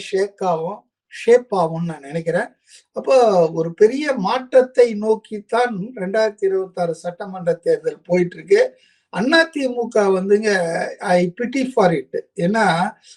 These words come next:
பாஜகவோட அவங்க கூட்டணி வச்சது என்பது, அஹ், சில வகையில அவங்களுக்கு அட்வான்டேஜா இருக்கும், நான் இல்லைன்னு சொல்ல. ஆனால் அரசியல் ரீதியாக பாஜக ஒரு லயபிலிட்டி தாங்க அண்ணா தி மு கவுக்கு.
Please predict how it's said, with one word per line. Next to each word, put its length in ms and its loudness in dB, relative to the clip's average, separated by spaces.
பாஜகவோட 800 4
அவங்க 800 -6
கூட்டணி 480 -4
வச்சது 380 -4
என்பது, 800 -2
அஹ், 140 -4
சில 440 2
வகையில 240 0
அவங்களுக்கு 440 -2
அட்வான்டேஜா 720 -2
இருக்கும், 320 -4
நான் 220 -8
இல்லைன்னு 320 0
சொல்ல. 540 -8
ஆனால் 360 2
அரசியல் 640 -2
ரீதியாக 1080 0
பாஜக 600 2
ஒரு 180 2
லயபிலிட்டி 760 0
தாங்க 380 -14
அண்ணா 240 0
தி 180 -2
மு 120 -18
கவுக்கு. 420 -14